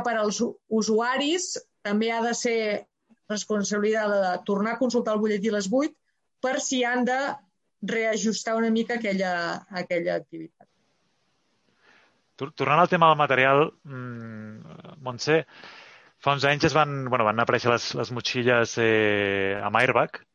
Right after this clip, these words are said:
Speaker 2: i, i, bueno,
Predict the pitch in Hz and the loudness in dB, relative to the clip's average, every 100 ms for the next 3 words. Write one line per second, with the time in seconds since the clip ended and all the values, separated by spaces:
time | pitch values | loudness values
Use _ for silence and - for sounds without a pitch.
0 | _ _ _ _ _ _ _ _ _ _ | _ _ _ _ _ _ _ _ _ _
1 | _ _ _ _ 139 123 117 120 139 113 | _ _ _ _ -2 0 2 0 -2 -2
2 | 107 104 101 98 98 95 95 95 110 104 | 0 0 0 -2 -2 -4 -6 -2 0 0